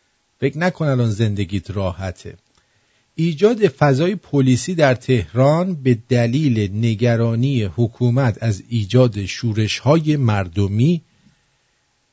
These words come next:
اومدن، از این نقابدارا ریختن تو خیابون، همزمان با افزایش مشکلات اقتصادی در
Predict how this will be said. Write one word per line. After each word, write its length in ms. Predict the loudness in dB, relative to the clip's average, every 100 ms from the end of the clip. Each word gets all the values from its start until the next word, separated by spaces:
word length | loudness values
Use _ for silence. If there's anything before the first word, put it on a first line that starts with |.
| _
اومدن، 680 | 0 2 4 2 2 0 0 -4
از 160 | -6
این 200 | -4 -4
نقابدارا 1120 | -4 -6 -10 -10 -8 -6 -4 -4 -4 -8 -12 -16 _ _ _ _ _
ریختن 460 | -16 -14 -10 -8 -8
تو 140 | -8
خیابون، 840 | -12 -10 -10 -10 -12 -10 -8 -8 -10 -14 _ _ _ _ _
همزمان 600 | -2 -2 0 -2 -2 -2
با 120 | -2
افزایش 500 | -4 -6 -4 -4 -2
مشکلات 640 | -2 -2 -4 -4 -4 -4
اقتصادی 680 | -6 -8 -6 -6 -4 -4 -2
در 260 | -2 -2